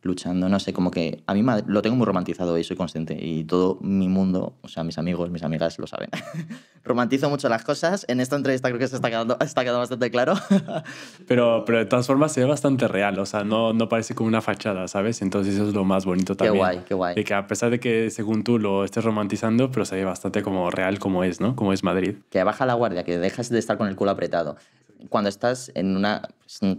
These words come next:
Speaker 1: Cuando estás grabando tus podcasts, que notarás cuando al principio la gente está así,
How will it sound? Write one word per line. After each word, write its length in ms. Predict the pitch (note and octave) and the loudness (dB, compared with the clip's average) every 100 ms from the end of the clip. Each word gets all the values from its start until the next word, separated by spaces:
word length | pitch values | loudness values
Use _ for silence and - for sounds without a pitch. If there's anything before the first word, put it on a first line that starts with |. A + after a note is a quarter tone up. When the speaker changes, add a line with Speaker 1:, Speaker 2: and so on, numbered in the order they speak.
| - - | -4 -4
Speaker 1:
Cuando 640 | F#2+ F2 F2+ E2+ E2 - - _ _ _ - | -2 0 0 0 0 -4 -14 _ _ _ -20
estás 240 | - - G2+ | -12 -8 -2
grabando 320 | G#2 G#2 G#2 | 0 2 0
tus 180 | G2 - | -2 -4
podcasts, 500 | A#2 A#2 - A#2+ - | -2 -2 0 -2 -2
que 460 | G#2+ F2+ C#2 - F2 | -4 -2 -2 -4 -2
notarás 760 | F#2 F#2+ F#2+ F#2 E2+ G2+ A#2 | 2 2 2 0 0 0 -2
cuando 320 | - F#2+ F2+ E2 | -2 -2 0 -2
al 60 | |
principio 360 | D#2+ D#2 E2+ F#2 | -2 -6 -2 -2
la 80 | - | 0
gente 180 | G#2+ | -2
está 160 | A2 - | -2 -6
así, 300 | - A2+ - | -4 -2 0